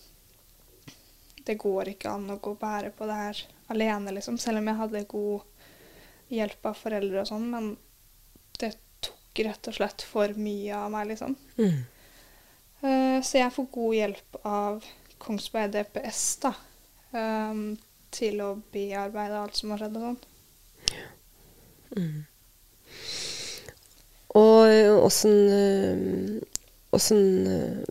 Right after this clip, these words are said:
Speaker 2: var det første året, da? Etter?
Speaker 1: Ehm, det første året etter var, ehm, det var jo tøft. Alle visste jo om det.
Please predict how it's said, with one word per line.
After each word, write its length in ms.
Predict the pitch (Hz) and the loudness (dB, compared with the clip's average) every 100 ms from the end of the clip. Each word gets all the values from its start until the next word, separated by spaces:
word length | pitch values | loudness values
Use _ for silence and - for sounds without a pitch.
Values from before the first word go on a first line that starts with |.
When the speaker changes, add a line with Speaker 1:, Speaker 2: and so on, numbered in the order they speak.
| 185 | 4
Speaker 2:
var 320 | 185 180 180 | 6 6 6
det 500 | 190 185 175 180 175 | 4 2 0 -2 -4
første 480 | - 208 - - - | 4 6 8 6 4
året, 460 | 170 156 151 170 202 | 4 4 4 2 2
da? 100 | 262 - - _ _ _ - - - - - - _ - | -2 -6 -20 _ _ _ -20 -20 -20 -20 -20 -20 _ -4
Etter? 380 | 202 - - 190 - _ _ _ _ - | -4 -4 -6 -8 -10 _ _ _ _ -4
Speaker 1:
Ehm, 960 | 254 254 254 247 247 247 247 247 247 247 - - - _ _ _ _ - - - - - | 0 2 0 -2 -4 -4 -4 -4 -4 -8 -14 -20 -20 _ _ _ _ -14 -14 -12 -16 -10
det 120 | 247 | -10
første 340 | 233 - - 240 | -8 -8 -4 -2
året 360 | 214 202 220 220 - | 0 -2 -4 -8 -12
etter 580 | _ _ 214 233 262 262 | _ _ -4 -2 -4 -6
var, 500 | 220 202 202 196 202 - - - - - - - _ - | -4 -4 -4 -4 -6 -10 -12 -16 -20 -20 -20 -20 _ -8
ehm, 560 | 220 214 214 214 214 | -6 -4 -6 -6 -6
det 100 | 214 | -2
var 140 | 214 262 | 0 0
jo 80 | - | -2
tøft. 580 | 233 - - - - - _ - | -10 -10 -14 -14 -12 -14 _ -2
Alle 280 | 233 220 202 | 0 2 0
visste 340 | - - - | -4 -12 -8
jo 80 | 196 | -8
om 180 | 190 190 | -8 -8
det. 140 | 123 | -10